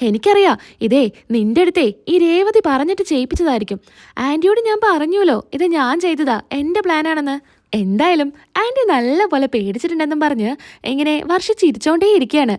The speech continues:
ഇത് കാണുമ്പോ ചന്ദ്രയ്ക്ക് ദേഷ്യം വരുന്നുണ്ട്. ദേഷ്യപ്പെട്ട് ചന്ദ്രയും സുധിയും അവിടെ നിന്ന് പോകുന്നുണ്ട്.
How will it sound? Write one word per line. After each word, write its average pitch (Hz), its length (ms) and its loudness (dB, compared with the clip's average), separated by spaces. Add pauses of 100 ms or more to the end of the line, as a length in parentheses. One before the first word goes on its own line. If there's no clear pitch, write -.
(140)
ഇത് 196 140 -6
കാണുമ്പോ 302 260 0
ചന്ദ്രയ്ക്ക് 311 440 -2
ദേഷ്യം 277 460 -2
വരുന്നുണ്ട്. 294 440 0 (100)
ദേഷ്യപ്പെട്ട് 285 640 4 (240)
ചന്ദ്രയും 392 480 6
സുധിയും 247 400 2 (140)
അവിടെ 381 280 2
നിന്ന് 277 160 2
പോകുന്നുണ്ട്. 240 540 0